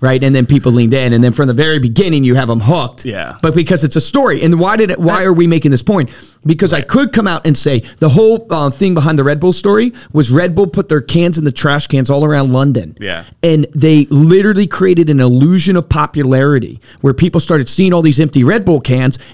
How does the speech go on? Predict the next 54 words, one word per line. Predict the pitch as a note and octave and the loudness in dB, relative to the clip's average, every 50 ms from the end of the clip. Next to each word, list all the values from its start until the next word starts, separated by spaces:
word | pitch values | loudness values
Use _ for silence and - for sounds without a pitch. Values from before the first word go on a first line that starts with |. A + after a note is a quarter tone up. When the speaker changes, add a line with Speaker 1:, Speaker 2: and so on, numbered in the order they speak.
| - - | -4 -2
Speaker 1:
and | D#3+ C3+ - | -2 0 2
people | - A3+ G#3+ - G3+ G3+ | 2 2 2 2 0 -2
started | - - - G3 F3 E3 D#3+ | -2 -2 -2 -2 -2 -2 -2
to | D#3 E3+ | 0 0
go, | D#3+ D3+ | 2 2
"Wow, | C#3 C3 A3 A#3 G3 D3+ | 0 0 0 0 0 2
Red | C3+ D#3+ F#3 F#3 | 2 2 2 2
Speaker 2:
FOMO. | F3+ | 0
Speaker 1:
Bull's | G3 F#3+ E3+ C3+ - | 0 0 0 0 0
really | D#3 D#3+ D#3 D3+ B2 | 2 2 4 2 2
Speaker 2:
Yeah. | A#2 D3 C#3+ G2 | 0 -2 -2 -2
Speaker 1:
popular." | - A3 D4 G#4 - - - C#3+ E3 - | -2 -2 -2 -2 -2 0 0 0 0 0
Even | - C#4+ D4+ C#4+ | 0 0 2 2
though | C4 | 0
they're | B3+ B3+ B3+ | 2 0 0
on | B3+ A#3+ | 0 0
the | A#3 | 0
verge | F#3 A3 A#3+ A3 A3 | 0 0 0 0 0
of | F#3+ | -2
bankruptcy, | F#3+ A3+ A#3 A3 A#3+ G3+ - - G3+ | -2 -2 -2 0 -2 -2 -2 0 0
not | F3+ F#3 G#3+ G#3 G3 | 0 0 0 -2 0
making | G3+ A3 A3+ - E3+ D3+ | 0 0 0 0 0 0
it, | D3+ D3 - - - - | 0 0 -2 -6 -12 -6
these | - D4 D#4+ F4 - | 0 0 0 0 0
people | C4 A#3 - G3+ F#3 | 0 0 0 0 0
are | F#3 | 2
really, | G3+ A#3+ A3+ - | 2 0 0 0
this | G#3+ C#4 - - | -2 -2 -2 -2
is | - D#3 | -2 0
a | E3+ | 0
really | D3+ E3 F#3 F#3 | 2 2 2 0
popular | F3 - - F#3 - G3+ | 0 -2 -2 -2 0 0
drink. | F#3+ F3+ - D4+ D4+ A3+ | 0 2 0 -2 -2 -2
So | - - F3+ F3 D#3+ - - - - - | -2 0 0 0 0 -2 -6 -12 -4 -2
it | G3 F3 F3+ - | -2 -2 0 0
convinced | - F3+ E3 C#3 C#3 G#3 A3+ A3+ - - | 0 0 0 2 0 0 0 -2 -2 -4
the | F3+ F3 | -2 0
consumer | - E3+ D3 - - A3+ G#3 F#3 | 0 0 0 0 2 2 2 2
to | D#3+ D3+ | 2 0
go | B2+ E3+ D#3+ | 0 0 0
try | C#3+ - - D3 D3 | 0 0 -2 -2 0
Red | C3+ C#3 F3 F#3 | 0 0 0 0
Bull. | C3 - - - - _ - | -2 -4 -6 -8 -10 _ -12
Speaker 2:
Mm-hmm. | A#2 G#2 G2+ F#2+ F#2 F2+ | -12 -10 -10 -10 -6 -2
Speaker 1:
And | E3 E3 E3 | 0 0 0
that | F3+ F#3 D#3+ | 0 0 0
one | F3+ F3+ F#3+ F3 | 2 2 2 2
marketing | D#3+ F3+ F#3+ F#3 - G3+ F3+ D#3+ | 2 2 0 0 0 0 0 0
strategy | - - D#3+ D3+ C#3+ C#3 C3+ C#3+ | 0 -2 -2 -2 -2 0 0 0
turned | C#3 - - E3+ F#3 E3 | 0 0 0 0 2 2
everything | D3+ C#3 C#3 A#2+ D3 C#3 | 2 0 0 0 0 2
around | A#2+ B2 E3+ A3 A#3+ | 2 2 0 0 -2
for | - - C#3+ C3+ | -2 0 0 0
'em. | A#2 | 0